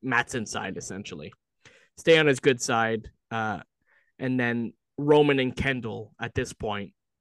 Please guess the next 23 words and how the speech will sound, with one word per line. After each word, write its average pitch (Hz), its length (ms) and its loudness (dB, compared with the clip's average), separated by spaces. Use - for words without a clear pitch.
wanna 135 320 2
kill 139 360 2
the 123 140 -4
deal 110 480 -6
so 135 180 -6
that 113 160 -6
they 117 100 -4
can 117 320 -8
keep 156 220 -2
control 107 460 -6
of 98 80 -10
the 98 80 -14
company. - 420 -8
So 113 360 -4
to 175 100 6
reiterate, 143 600 6
Shiv - 400 2
and 165 160 0
Tom 127 480 0
are 131 180 0
on 120 220 2
Matsson's 135 500 0
side. 120 400 0